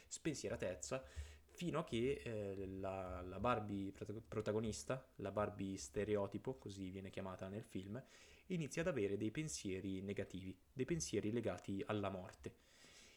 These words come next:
E questo, eh, rompe, eh, la, la perfezione di questo mondo e rompe anche la perfezione fisica di, appunto, di, di Barbie, eh, che non riesce più a stare sui tacchi,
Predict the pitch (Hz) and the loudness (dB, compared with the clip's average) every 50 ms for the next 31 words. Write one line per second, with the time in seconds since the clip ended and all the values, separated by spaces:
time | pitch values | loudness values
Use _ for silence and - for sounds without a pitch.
0 | - - - - 170 170 175 175 - 131 113 - - - 160 151 151 151 147 135 | -20 -10 -2 2 4 4 4 4 2 0 -2 -2 -2 2 4 6 6 6 6 6
1 | 123 120 117 113 110 107 - - - 127 156 151 123 110 110 - 107 104 98 92 | 4 2 2 2 2 0 2 4 4 6 6 6 6 2 2 4 4 6 6 4
2 | 110 104 101 98 95 95 95 95 92 95 98 95 92 92 92 92 92 90 92 90 | 2 0 0 -2 -2 -4 -6 -6 -4 -2 -2 -2 -2 -4 -6 -6 -8 -8 -8 -10
3 | 90 90 92 - 101 101 110 - 117 107 - 107 - - - - 147 135 110 101 | -10 -10 -10 -8 -6 -4 0 2 2 2 2 -2 -4 -2 2 4 4 4 4 4
4 | 101 - 107 107 - - - 120 120 120 113 117 117 123 156 - - - - - | 0 -2 -4 -6 -4 -4 -2 -2 0 -2 -2 0 0 0 -2 -2 -4 -10 -16 -16
5 | - - - - 127 135 143 147 143 131 135 135 - - 151 143 110 110 107 113 | -16 -14 -2 2 4 4 6 6 6 6 4 2 2 2 4 4 4 4 2 0
6 | - - - 123 113 107 98 95 95 92 95 - - - - - - - - - | 0 2 4 4 4 4 2 0 0 -2 -4 -6 -6 -4 -4 -4 -4 -2 0 0
7 | 101 95 92 92 92 95 98 - - 107 98 98 104 - - 98 95 95 92 92 | 0 0 0 -2 -4 -4 -6 -4 -2 -2 -2 -2 -2 0 0 0 2 0 0 -2
8 | 92 92 92 90 92 90 92 92 - - - - 107 - - 95 - 98 95 95 | -2 -2 -4 -4 -4 -6 -6 -8 -12 -12 -10 -10 -6 -6 -6 -4 -2 -2 -2 0
9 | 92 90 92 - 98 - 98 101 98 95 95 92 92 95 104 143 - - - - | -2 -2 -2 -4 -6 -4 -4 -2 0 0 0 0 -2 -2 -2 -2 -2 -4 -8 -18
10 | - - - - - - - - - 107 101 98 98 95 95 95 - - - 123 | -20 -20 -20 -20 -20 -20 -10 -4 -2 0 0 0 0 -2 -2 -4 -6 0 2 2
11 | 110 104 104 104 104 98 - - - - - 101 95 - - 95 - - - - | 4 4 2 2 2 0 0 -2 -6 -2 -2 -2 -2 -2 -2 -4 -4 -2 -4 -4
12 | 113 - - - - - - - 139 135 139 135 135 | -2 -2 -2 -2 -4 -8 -2 0 2 2 2 0 -2